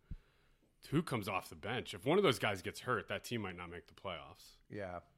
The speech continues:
Speaker 2: It's funny. I think the same way 'cause we know LeBron's b-, breaking down. And by the way, LeBron breaks down. We know what Anthony Davis does with this group.
Speaker 1: Yeah, he's a, it's the same
Speaker 2: It's
Speaker 1: as
Speaker 2: like a seven, eight
Speaker 1: it's,
Speaker 2: seed at best,
Speaker 1: it's the
Speaker 2: you know?
Speaker 1: same as the Pelicans,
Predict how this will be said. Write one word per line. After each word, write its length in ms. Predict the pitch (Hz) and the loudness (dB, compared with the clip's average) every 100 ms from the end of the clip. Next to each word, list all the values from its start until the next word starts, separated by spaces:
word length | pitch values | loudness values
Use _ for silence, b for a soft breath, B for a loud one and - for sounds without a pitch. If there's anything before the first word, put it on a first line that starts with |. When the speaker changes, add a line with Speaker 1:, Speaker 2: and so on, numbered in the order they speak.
| _ - - | _ -12 -6
Speaker 2:
It's 140 | 160 | 0
funny. 240 | 185 196 151 | 2 2 2
I 140 | 160 | 0
think 180 | 202 - | 0 -6
the 80 | 160 | -4
same 200 | 151 135 | -2 -2
way 260 | 139 78 - | -2 -4 -6
'cause 140 | 151 131 | -4 -2
we 120 | 151 | 0
know 260 | 147 170 139 | 4 4 4
LeBron's 500 | 120 123 127 120 - | 0 0 0 -2 -6
b-, 140 | 131 | -8
breaking 340 | 135 123 113 104 | -2 -4 -2 -6
down. 340 | 107 92 87 - b b b b b | -4 -6 -8 -12 b b b b b
And 140 | 156 | 0
by 120 | 156 165 | 2 4
the 80 | |
way, 180 | 175 160 | 4 2
LeBron 520 | 131 127 127 143 185 165 | 0 -2 0 2 2 0
breaks 320 | 143 120 - | -2 -2 -4
down. 380 | 113 104 104 120 | -4 -4 -6 -4
We 180 | 135 165 | -2 0
know 300 | 139 165 175 | 2 4 4
what 260 | 131 120 | 2 -2
Anthony 400 | 123 120 - 110 | -4 -8 -8 -8
Davis 400 | 104 107 104 95 | -6 -6 -6 -10
does 320 | - 92 87 110 | -8 -6 -6 -10
with 140 | 98 | -10
this 180 | 95 - | -10 -12
group. 220 | - 85 | -8 2
Speaker 1:
Yeah, 200 | 123 87 | 2 2
he's 180 | 87 110 | 0 -2
a, 200 | 107 - | -2 -6
it's 100 | 110 | -8
the 60 | 113 | -6
same 280 | - 110 104 | 0 0 2
Speaker 2:
It's 80 | 101 | 0
Speaker 1:
as 40 | |
Speaker 2:
like 180 | 131 - | 0 -2
a 120 | 117 | -6
seven, 260 | - 143 131 | -4 -4 -2
eight 160 | 131 113 | -6 -4
Speaker 1:
it's, 80 | |
Speaker 2:
seed 220 | 110 120 110 | -4 -4 -4
at 160 | 107 | -6
best, 240 | 101 76 98 | -6 -8 -8
Speaker 1:
it's 120 | - | -8
the 60 | |
Speaker 2:
you 60 | 98 | -4
know? 40 | |
Speaker 1:
same 220 | 107 110 110 | 0 2 0
as 120 | 101 | -2
the 60 | |
Pelicans, 640 | 95 98 95 90 92 85 | -2 0 0 -2 -6 -6